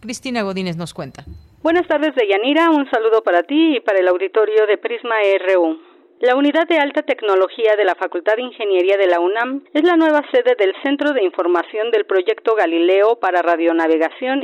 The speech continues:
Speaker 2: y Posicionamiento Satelital de la Unión Europea en América Central y el Caribe. Este centro de información será gestionado por un consorcio de universidades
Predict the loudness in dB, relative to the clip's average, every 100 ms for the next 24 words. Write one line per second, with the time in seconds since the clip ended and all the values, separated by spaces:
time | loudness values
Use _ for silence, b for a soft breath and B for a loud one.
0 | -6 -6 -4 -6 -8 -4 0 0 -2 -2
1 | -2 -2 -2 -2 -2 -4 -2 -2 -2 -2
2 | 0 0 0 -4 -2 0 0 0 0 -2
3 | -6 -6 -4 -2 0 0 -2 0 0 0
4 | -2 -2 0 0 0 -2 0 0 0 -2
5 | -4 -4 -2 -2 0 0 2 2 0 0
6 | -2 -4 -2 0 0 0 -2 0 -2 -2
7 | 0 2 2 0 -2 -4 -6 -2 -2 0
8 | 2 4 4 4 2 0 -2 2 2